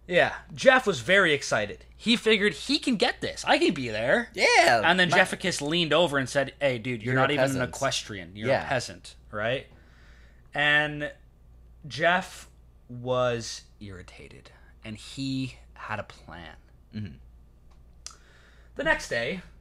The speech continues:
Speaker 1: was supposed to be the decision.
Speaker 2: Oh, that's quick.
Speaker 1: Jeff sent some of his patrons, uh,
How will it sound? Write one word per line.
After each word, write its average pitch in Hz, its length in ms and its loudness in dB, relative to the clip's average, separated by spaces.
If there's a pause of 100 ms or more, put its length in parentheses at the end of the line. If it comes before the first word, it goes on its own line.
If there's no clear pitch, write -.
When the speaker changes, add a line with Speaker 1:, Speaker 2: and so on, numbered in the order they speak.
(320)
Speaker 1:
was 196 180 -6
supposed 180 300 -4
to 175 60 -12
be 175 140 -4
the 165 100 -6
decision. 131 440 -8 (1080)
Speaker 2:
Oh, 123 100 0
that's 120 160 -4
quick. - 340 -16
Speaker 1:
Jeff 220 580 2
sent 180 420 0
some 165 320 -2
of 170 100 0
his 156 160 -6
patrons, 127 920 -10 (760)
uh, 113 480 2